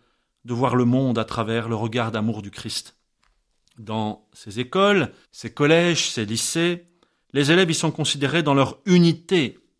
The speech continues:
dans leur totalité, corps et âme, cœur et conscience, pensée et volonté.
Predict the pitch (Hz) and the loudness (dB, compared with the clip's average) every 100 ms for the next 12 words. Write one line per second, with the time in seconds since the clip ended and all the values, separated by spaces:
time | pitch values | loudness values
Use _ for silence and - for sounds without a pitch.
0 | _ 117 127 139 160 156 - _ 175 165 | _ -10 -4 0 -2 -4 -12 _ 2 2
1 | - 202 165 117 - - 107 92 _ _ | 0 0 0 -2 -6 -8 -8 -8 _ _
2 | _ _ - 156 123 113 120 117 117 110 | _ _ -2 0 0 0 2 2 2 0
3 | 101 - _ _ _ _ - 143 143 127 | -6 -12 _ _ _ _ -4 0 2 0
4 | 117 - 127 - 147 139 101 - - _ | -2 -4 -2 -2 -2 -4 -6 -10 -14 _
5 | _ _ _ 165 160 - - 175 - 127 | _ _ _ 0 2 2 2 0 0 -2
6 | 110 120 113 104 - 101 | 0 0 0 -2 -8 -14